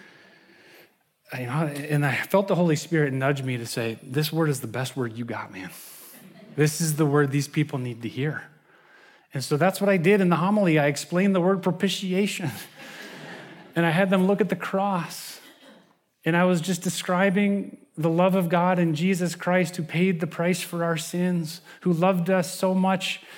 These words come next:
that he didn't want to live eternity without us. So he laid down his life to die in our place. And I was explaining that to the people here.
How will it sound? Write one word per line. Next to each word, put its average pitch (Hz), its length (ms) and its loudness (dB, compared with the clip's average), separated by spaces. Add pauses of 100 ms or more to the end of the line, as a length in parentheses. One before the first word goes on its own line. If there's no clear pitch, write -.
(120)
that 175 120 4
he 180 80 4
didn't 196 240 4
want 190 140 4
to 185 40 4
live 180 220 4
eternity 190 460 2
without 180 400 4
us. 165 180 -2
So 175 100 -4
he 175 80 4
laid 185 220 4
down 190 160 2
his 175 140 0
life 185 240 2
to 196 100 0
die 175 300 0
in 190 80 0
our 180 100 2
place. 185 440 2
And 175 80 0
I 175 40 4
was 160 140 0
explaining 202 580 0
that 180 280 2
to 180 80 -2
the 165 140 -2
people 185 360 0
here. 185 440 2